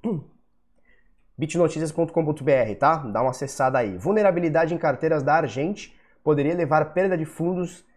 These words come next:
problema já foi resolvido. Então, olha só, é, a Open Zeppelin, que é uma empresa aí de, de, de análise, sei lá o quê,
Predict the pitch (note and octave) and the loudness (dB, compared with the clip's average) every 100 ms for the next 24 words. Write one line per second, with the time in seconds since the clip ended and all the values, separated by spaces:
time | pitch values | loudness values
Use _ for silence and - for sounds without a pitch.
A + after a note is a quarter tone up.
0 | _ _ - E3+ C#3+ D#3+ D#3+ D#3 D3+ D3 | _ _ 0 2 4 4 4 2 0 0
1 | D3+ F3 D3+ A2+ F#2 F#3+ A3 - C#3 F#2+ | 2 2 0 -2 2 2 2 2 0 0
2 | - _ _ B2 C3+ C3+ A#2+ C#3 A3+ A3 | -6 _ _ 2 4 4 4 4 4 2
3 | G3 C#3+ F#3 E3 C3 D#3 A#3+ - _ _ | 0 2 2 2 0 0 -2 -10 _ _
4 | - D3 C#3+ C3 C#3 C3+ A2+ A2 D#3+ - | -2 2 2 0 -2 -2 -2 -2 -4 -8
5 | _ _ _ _ _ _ - A#2 A#2 G#2+ | _ _ _ _ _ _ -12 -6 -6 -6
6 | A2+ A#2+ E2+ G#2 D#3+ A#2+ G#2 F#2 C#3 A#2+ | -4 -4 -2 0 2 0 -4 -4 0 0
7 | G#2+ A2 D#2+ | 0 -4 -8